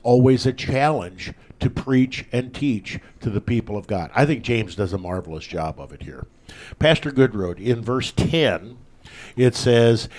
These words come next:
"As an example of suffering and patience, brothers, take the prophets who spoke in the name of the Lord."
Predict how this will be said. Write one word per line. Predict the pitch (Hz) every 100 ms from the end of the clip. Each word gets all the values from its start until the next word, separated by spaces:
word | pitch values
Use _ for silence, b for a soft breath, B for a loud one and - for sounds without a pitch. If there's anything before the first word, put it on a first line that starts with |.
| B
"As | 120 131
an | 120
example | 120 92 123 156 - 190
of | 160
suffering | - 123 - 151 156
and | 170
patience, | 113 87 - 92 95 - - _ _ _
brothers, | 113 110 110 107 104 135 190 - - - _ _ _ _ _ _ _ -
take | 120 117
the |
prophets | 165 185 190 147 78 - - - - - -
who | 127
spoke | 113 - 117 117 -
in | 143 143
the | 117
name | 104 101 104
of | - 117
the | 123
Lord." | 117 113 76